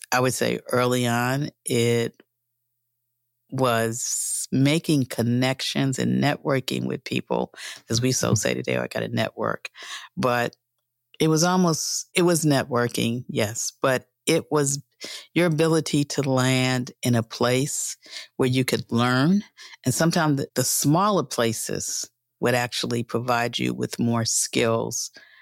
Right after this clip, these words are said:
Speaker 1: than a larger environment.
Speaker 2: Yeah.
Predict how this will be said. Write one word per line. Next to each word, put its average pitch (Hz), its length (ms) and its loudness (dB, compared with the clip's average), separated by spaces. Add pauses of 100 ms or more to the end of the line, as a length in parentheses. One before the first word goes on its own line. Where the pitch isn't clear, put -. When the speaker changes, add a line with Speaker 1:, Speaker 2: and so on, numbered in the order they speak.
(180)
Speaker 1:
than 117 280 0 (100)
a 113 60 -2
larger 110 580 -2
environment. - 800 -10
Speaker 2:
Yeah. 95 240 -2